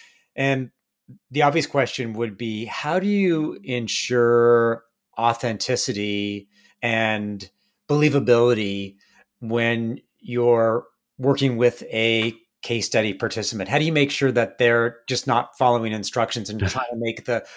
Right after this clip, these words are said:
Speaker 1: the client happy along the way? Can you share some tips on, you know, how businesses can get their case study people to share information, the right information?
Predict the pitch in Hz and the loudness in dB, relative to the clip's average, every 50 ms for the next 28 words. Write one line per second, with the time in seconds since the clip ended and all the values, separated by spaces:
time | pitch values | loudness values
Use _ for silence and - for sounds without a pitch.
0 | - _ 135 131 - 127 127 123 113 98 120 120 117 - 131 117 113 113 110 110 | -10 _ -8 -6 -4 -2 -2 -2 0 0 0 0 0 0 -2 -2 -2 -2 -2 -4
1 | 107 107 110 110 120 120 117 110 104 98 - - - - - - - 151 147 135 | -4 -6 -4 -2 0 0 2 0 -2 -4 -8 -14 -20 -20 -18 -12 -8 -6 -6 -4
2 | - 180 170 - - 156 143 - - 151 139 - - - 123 120 120 120 120 120 | 0 2 2 2 0 -2 -6 -4 -2 -4 -4 -4 -4 -4 -2 -2 0 0 0 -2
3 | 117 117 117 117 104 - _ _ _ _ 135 117 - 131 131 110 127 110 120 113 | -4 -4 -8 -8 -10 -14 _ _ _ _ -8 -6 -2 0 0 0 0 -2 -4 -4
4 | - - 120 - - - - 120 117 117 110 107 110 110 - _ _ _ _ _ | -6 -6 -8 -8 -8 -8 -4 -4 -2 -2 -4 -6 -8 -12 -16 _ _ _ _ _
5 | 147 139 117 113 127 120 120 - - - 117 113 113 113 117 117 113 113 - _ | -14 -12 -4 -2 0 0 0 -2 -4 -2 0 0 0 0 0 -2 -4 -6 -10 _
6 | _ _ _ _ - - 127 - - 131 117 117 113 113 117 113 - _ _ _ | _ _ _ _ -10 -8 -8 -4 -4 -2 -2 -2 -2 -4 -6 -8 -12 _ _ _
7 | _ - 120 104 131 127 120 - - 123 117 113 113 110 - - 127 123 123 - | _ -12 -8 -4 -4 -4 -2 -2 -2 0 0 0 -2 -2 0 2 2 2 2 2
8 | - 120 113 113 - - 131 110 104 107 110 107 117 110 - 123 123 127 123 - | 2 2 2 2 2 0 -2 -2 0 0 0 0 -2 -4 -2 -2 0 0 -2 -2
9 | 147 156 170 | -6 -10 -12